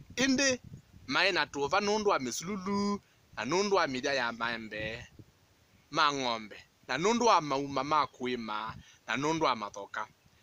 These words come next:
na kusovya misenge. Soa miongo ili na ili kawithukisye mwendwa. Kondu wa u kwethiiwe muthenya wa kau, kana kutia yuvyu, kana itumo,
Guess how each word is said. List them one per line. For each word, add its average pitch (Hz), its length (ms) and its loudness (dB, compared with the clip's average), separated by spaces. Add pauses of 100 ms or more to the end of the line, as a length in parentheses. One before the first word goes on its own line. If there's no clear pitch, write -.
(120)
na 120 120 0
kusovya 113 720 -2 (220)
misenge. 123 800 0 (640)
Soa 151 260 2
miongo 151 400 2
ili 185 140 0
na 165 140 0
ili 165 180 0
kawithukisye 151 640 -2
mwendwa. 110 420 -6 (520)
Kondu 226 360 8
wa 208 220 10
u 262 140 4
kwethiiwe 202 920 2
muthenya 156 380 0
wa 156 300 4
kau, 147 300 2
kana 208 320 2
kutia 285 500 2
yuvyu, 190 600 4 (480)
kana 175 280 4
itumo, 240 560 2